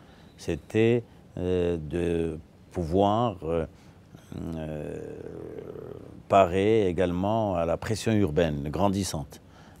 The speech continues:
Euh, le Maroc est un pays, euh, où l'exode rural est extrêmement important. Et à partir de là, euh, nous avons, euh, bon an, mal an, des centaines de milliers de personnes qui débarquent dans les villes.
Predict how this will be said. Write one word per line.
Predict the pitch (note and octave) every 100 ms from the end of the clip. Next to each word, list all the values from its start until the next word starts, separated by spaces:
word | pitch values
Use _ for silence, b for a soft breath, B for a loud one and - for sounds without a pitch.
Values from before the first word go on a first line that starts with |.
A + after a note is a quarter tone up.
| -
Euh, | - - -
le | E2
Maroc | D2+ E2+ E2
est | D#2+
un | D2
pays, | D#2+ F2+ G2+ G2 B B B -
euh, | - G1+
où | E2+ E2
l'exode | E2 E2 D2 E2+ D2
rural | E2 D#2 F2 D#2+
est | D2+ E2
extrêmement | - - E2 D2+ D#2+ D#2
important. | D2 - - - G#2+ D3 B B B B -
Et | - F2 D#2+
à |
partir | C#2+ F2 - - E2
de | E2+
là, | E2+ F#2+ A#2+ C3
euh, | F2 F2 E2+ D#2+ B B - - -
nous | F2 D#2+ D#2+
avons, | D#2+ G#2+ C3 A2+ F2
euh, | E2
bon | D2 F2 F#2
an, | A2+
mal | G2+ E2 F2+
an, | A#2 A2+
des | E2 D#2+
centaines | - F#2+ -
de | F2+
milliers | F2 F2+ F2+
de | D#2+
personnes | F#2 - F2 D#2
qui | - D2
débarquent | D2+ D#2 -
dans | D#2 D#2
les | D2+
villes. | D#2+ C2+